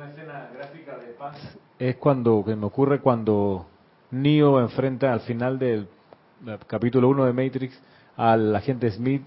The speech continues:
y pelea él, Neo, como en cámara lenta, pero le está ganando la pelea, el combate a, a la, al, al agente Smith, cuan-, antes de que lo, el agente Smith le, le descargue la, la pistola, ¿no?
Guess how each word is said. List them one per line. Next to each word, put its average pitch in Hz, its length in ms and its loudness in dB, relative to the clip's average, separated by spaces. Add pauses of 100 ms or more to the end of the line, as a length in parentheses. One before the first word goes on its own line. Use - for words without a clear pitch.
y 113 120 -6
pelea 131 340 4
él, 170 320 8 (220)
Neo, 156 280 4
como 127 160 2
en 117 80 -4
cámara 143 340 2
lenta, 117 460 -2 (1400)
pero 143 160 8
le 127 100 6
está 147 480 2 (720)
ganando 143 520 2
la 123 160 2
pelea, 117 580 -2 (360)
el 120 120 -8
combate 127 480 2
a, 107 200 -4
a 113 40 -4
la, 110 160 -4 (100)
al, 110 280 -4
al 101 140 -4
agente 110 360 -2
Smith, 127 260 -4 (840)
cuan-, 139 240 0
antes 143 280 -2
de 147 80 2
que 127 100 -2
lo, 110 380 -2
el 117 80 -6
agente 120 300 -4
Smith 139 180 -4
le, 120 240 -2
le 113 140 -8
descargue 131 420 -4
la, 104 180 -6 (760)
la 117 180 -10
pistola, 113 420 -6
¿no? 123 140 -16